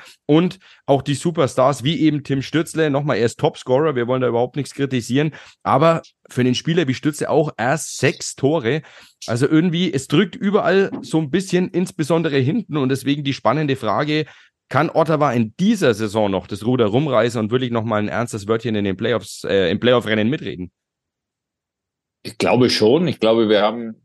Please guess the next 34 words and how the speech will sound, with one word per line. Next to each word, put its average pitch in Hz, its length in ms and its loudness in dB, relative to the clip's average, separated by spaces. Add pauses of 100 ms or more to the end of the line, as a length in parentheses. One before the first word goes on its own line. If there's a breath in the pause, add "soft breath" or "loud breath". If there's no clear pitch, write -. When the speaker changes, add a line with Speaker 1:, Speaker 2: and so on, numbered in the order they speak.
(200)
Speaker 2:
in 107 680 -10
den 104 160 -4
vergangenen 107 640 2
Jahren 117 360 0
mit, 110 220 -6
mit, 104 340 -4
äh, 104 160 6
Saint 117 380 -4
Louis 131 360 -2
zum 117 180 -8
Beispiel, 120 600 0
äh, 110 300 -6
eine 113 160 -6
Mannschaft 110 420 -2
gesehen, 120 400 0
die 113 300 0
im 113 140 -4
Januar 113 480 0
noch 110 180 -6
Letzter 120 400 -2
gewesen 101 420 -4
ist 123 240 -8
und, 113 320 -8
äh, 113 240 4 (640 soft breath)
dann 113 200 0
den 117 120 2
Stanley 123 400 0
Cup 117 240 -2
gewonnen 120 380 -2
hat. 95 120 -4
Ich 98 80 -8
glaube, 117 220 -4
das - 180 -8
Talent 120 680 -2